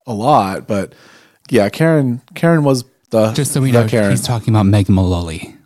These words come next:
Speaker 1: Yeah, of course.
Speaker 2: For people that don't know.
Speaker 1: Oh, okay, yeah.
Speaker 2: You know.
Speaker 1: Yeah.
Speaker 2: The non, the non-good gays.
Speaker 1: The non-good gays. <laughs>
Speaker 2: The
Speaker 1: Oh,
Speaker 2: non-,
Speaker 1: my goodness.
Speaker 2: the gays that don't know their culture.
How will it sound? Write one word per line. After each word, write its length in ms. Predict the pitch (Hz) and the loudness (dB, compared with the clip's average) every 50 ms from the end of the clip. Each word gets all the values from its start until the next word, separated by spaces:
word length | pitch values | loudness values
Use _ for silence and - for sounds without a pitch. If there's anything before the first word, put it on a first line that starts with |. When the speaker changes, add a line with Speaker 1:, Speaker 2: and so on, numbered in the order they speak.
| _ | _
Speaker 1:
Yeah, 180 | - 254 - - | -4 -4 -2 -2
of 120 | 202 - | -4 -4
course. 480 | - 196 151 104 - - - - - _ _ _ _ _ _ _ _ _ _ _ _ _ - | -4 -4 -4 -4 -6 -10 -16 -20 -20 _ _ _ _ _ _ _ _ _ _ _ _ _ -6
Speaker 2:
For 120 | - 131 | -6 -4
people 260 | - - 135 120 - | -2 -2 -2 0 2
that 100 | 120 117 | 0 2
don't 180 | - 123 120 120 | 4 4 4 4
know. 300 | 127 131 127 95 85 - - | 4 4 4 2 -2 -2 2
Speaker 1:
Oh, 300 | 190 190 165 143 131 135 | 2 4 4 4 2 0
okay, 240 | 131 - 98 92 101 | -2 -4 -8 -8 -8
yeah. 200 | 92 92 104 - _ _ _ _ _ _ _ _ _ _ _ _ _ _ _ _ _ _ | -10 -10 -12 -14 _ _ _ _ _ _ _ _ _ _ _ _ _ _ _ _ _ _
Speaker 2:
You 100 | - 165 | 0 0
know. 200 | 147 104 104 104 _ _ _ - | 2 2 0 -4 _ _ _ -6
Speaker 1:
Yeah. 240 | 110 95 87 - - _ _ _ _ _ _ - | -6 -6 -6 -8 -14 _ _ _ _ _ _ -2
Speaker 2:
The 80 | - 131 | 2 2
non, 480 | 123 120 120 123 123 123 120 120 - - _ _ _ _ _ _ _ _ | 4 4 4 4 4 4 4 2 2 -2 _ _ _ _ _ _ _ _
the 80 | - 123 | 2 2
non-good 520 | 123 123 120 123 120 120 117 123 113 - | 4 4 4 4 4 4 2 0 0 0
gays. 460 | - 95 87 78 76 87 95 - - - - | -2 -4 -4 -4 -6 -6 -6 -6 -6 -8 -6
Speaker 1:
The 80 | 120 120 | -6 -4
non-good 680 | 123 107 - - 120 104 - - - - 120 101 - | -4 -2 -2 -2 -4 -4 -4 -6 -2 -2 -2 -2 -4
gays. 540 | - - - 117 - _ _ _ - - - _ _ _ _ _ _ _ _ _ - | -10 -8 -8 -8 -10 _ _ _ -16 -16 -16 _ _ _ _ _ _ _ _ _ -6
<laughs> 100 | - 190 - - - 196 196 196 190 185 175 160 156 151 143 131 120 117 _ _ - | -6 -6 -6 -8 -16 -16 -18 -18 -18 -18 -18 -16 -16 -16 -16 -16 -18 -18 _ _ -6
Speaker 2:
The 60 | 120 | -2
Speaker 1:
Oh, 140 | 123 117 110 | 0 0 2
Speaker 2:
non-, 80 | 107 104 | 2 0
Speaker 1:
my 120 | 98 101 | -2 -4
goodness. 320 | 98 101 92 92 95 - | -4 -6 -8 -6 -6 -4
Speaker 2:
the 80 | - 143 | -4 -4
gays 140 | 135 135 - | -4 -4 -4
that 140 | 139 127 - | -4 -4 -4
don't 160 | 131 123 117 | -4 -4 -2
know 100 | 123 120 | -4 -4
their 100 | 113 113 | -4 -6
culture. 600 | - - - - 117 - - - 90 85 95 | -8 -8 -4 -4 -4 -4 -2 -6 -4 -4 -6